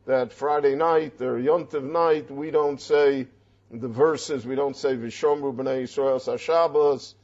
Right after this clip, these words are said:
we don't say Vaydaber Moshe Es Moadei Hashem. None of that is said. The Gaon says that's a hefsek. It has to, the Kaddish has to follow the bracha immediately, and this is all. And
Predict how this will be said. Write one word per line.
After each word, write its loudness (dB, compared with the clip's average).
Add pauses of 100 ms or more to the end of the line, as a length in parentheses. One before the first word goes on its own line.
(260)
we -6
don't -2
say 0
Vaydaber -2
Moshe -2
Es 0
Moadei -4
Hashem. -2 (320)
None 2
of 0
that 6
is -4
said. 4
The -6
Gaon 2
says 2
that's 0
a 2
hefsek. -4 (920)
It -8
has 0
to, -10
the -10
Kaddish 2
has -2
to -6
follow 0
the -4
bracha 0
immediately, 0
and -4
this -6
is -6
all. 2
And -6